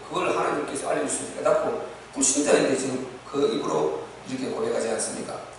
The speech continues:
"세상 만국으로 내게 주셨다." 그래서 모든 세상의 흐름은 하나님께서 역사하고 계신 것입니다. 불신자의 왕도 하나님께서 세우시고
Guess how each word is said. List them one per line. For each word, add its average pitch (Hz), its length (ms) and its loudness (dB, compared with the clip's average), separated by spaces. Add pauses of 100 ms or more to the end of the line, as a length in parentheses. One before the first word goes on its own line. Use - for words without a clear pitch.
(280)
"세상 196 580 2
만국으로 180 520 2
내게 - 160 0
주셨다." - 300 -8 (520)
그래서 - 180 -10
모든 - 320 0
세상의 - 380 -2
흐름은 - 540 -4 (380)
하나님께서 202 680 -4
역사하고 - 300 -2
계신 - 220 -6
것입니다. - 420 -10 (560)
불신자의 190 560 0
왕도 - 420 2
하나님께서 - 440 -4
세우시고 - 600 -2